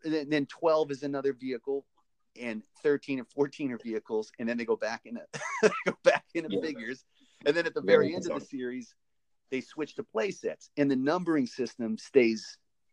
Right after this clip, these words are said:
Speaker 1: straight. And, uh, that, that was bizarre as shit in its own right, um, but kind of awesome too,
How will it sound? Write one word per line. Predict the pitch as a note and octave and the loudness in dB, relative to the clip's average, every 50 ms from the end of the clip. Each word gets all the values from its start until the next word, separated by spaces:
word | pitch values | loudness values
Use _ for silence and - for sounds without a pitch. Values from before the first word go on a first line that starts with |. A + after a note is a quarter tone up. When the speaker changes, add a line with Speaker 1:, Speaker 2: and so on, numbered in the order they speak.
| _ _ _ _ _ _ | _ _ _ _ _ _
Speaker 1:
straight. | - - - C#3 C3+ - - _ _ _ _ - - - - - - - - _ _ | -14 -4 -2 0 0 0 -2 _ _ _ _ -20 -20 -20 -20 -20 -20 -20 -20 _ _
And, | A2 B2+ C3 B2+ | 6 8 10 10
uh, | B2 - - - | 10 8 6 8
that, | B2+ D3 E3 F#3 - - _ _ _ - | 8 8 8 8 2 0 _ _ _ 2
that | D#3 E3 F#3 F#3 - | 4 4 4 4 0
was | D#3+ C#3+ B2 - - - _ - A#2+ | -4 -6 -6 -8 -16 -20 _ -14 -6
bizarre | A2+ B2 A#2 G2+ A#2 A#2 B2 B2+ A#2 | -4 -4 -2 -2 -2 0 2 2 2
as | A2+ A2 | 2 0
shit | - - - - C3+ D3 D#3 - _ _ _ _ _ | -4 -8 -6 0 0 0 0 0 _ _ _ _ _
in | - C3 A#2+ | -6 -4 -4
its | A2+ G#2+ - | -6 -4 -2
own | C#3+ C#3+ D3+ C#3+ A#2 | -2 -2 -2 -2 -4
right, | G2+ F#2 F2+ G#2+ A#2 - _ _ _ _ _ _ _ _ _ G#2 | -4 -6 -10 -12 -18 -18 _ _ _ _ _ _ _ _ _ -12
um, | G#2 G2 F#2+ G2 F#2+ F#2+ F#2+ F#2 _ _ _ _ - | -10 -10 -8 -10 -10 -12 -14 -18 _ _ _ _ -2
but | A#2+ B2+ A#2 A2 | 0 0 0 0
kind | - D3 C#3 C3+ C3+ B2+ | 0 0 0 0 0 0
of | A2+ | 0
awesome | B2 A#2+ B2+ B2 - - - - - _ _ _ | 0 0 0 -4 -6 -12 -18 -18 -20 _ _ _
too, | - B2+ A2 G2+ | -14 -14 -12 -14